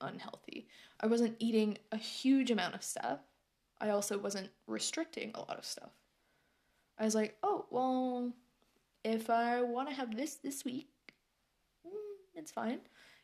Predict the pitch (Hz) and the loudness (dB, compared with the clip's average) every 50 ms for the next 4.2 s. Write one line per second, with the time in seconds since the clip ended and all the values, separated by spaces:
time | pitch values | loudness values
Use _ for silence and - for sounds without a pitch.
0 | _ - 226 220 233 226 226 226 226 226 220 220 226 277 - - 339 302 302 302 | _ -4 -2 2 2 4 4 6 6 6 6 4 4 2 2 2 2 2 2 2
1 | - 294 294 277 269 254 247 254 277 330 392 415 415 403 403 - - - - - | 0 -2 0 0 0 2 2 2 2 2 0 0 -2 -4 -6 -8 -10 -8 -8 -6
2 | 226 233 254 269 285 311 339 381 403 370 339 302 294 311 349 403 427 - 339 277 | -6 -6 -6 -4 -4 -4 -2 0 0 2 2 2 2 4 2 2 0 0 -2 -2
3 | 262 269 269 269 269 277 277 277 277 - - _ _ - 285 339 415 - - 220 | -2 0 0 0 0 0 0 -2 -4 -8 -12 _ _ 0 0 0 2 2 2 2
4 | 220 233 277 - | 2 0 -2 -4